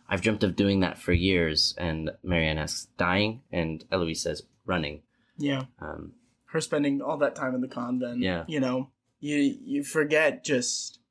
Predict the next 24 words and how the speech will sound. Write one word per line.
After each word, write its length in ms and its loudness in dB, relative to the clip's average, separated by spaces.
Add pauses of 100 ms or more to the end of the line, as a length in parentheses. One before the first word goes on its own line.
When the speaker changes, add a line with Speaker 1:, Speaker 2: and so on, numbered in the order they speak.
(140)
Speaker 2:
how 200 2
little 320 4
you 160 0
can 240 0
live. 320 0 (240)
I 80 0
brought 240 4
up 120 2
Sound 260 2
of 100 0
Music 520 0
<laughs> 1300 -2
last 380 2
Speaker 1:
Um, 60 0
Speaker 2:
night 220 4
when 180 0
we 60 0
were 180 2
watching 460 2
it. 200 -2 (140)
Speaker 1:
Mm. 200 -4 (300)
The, 340 2
uh, 260 4
scene 540 2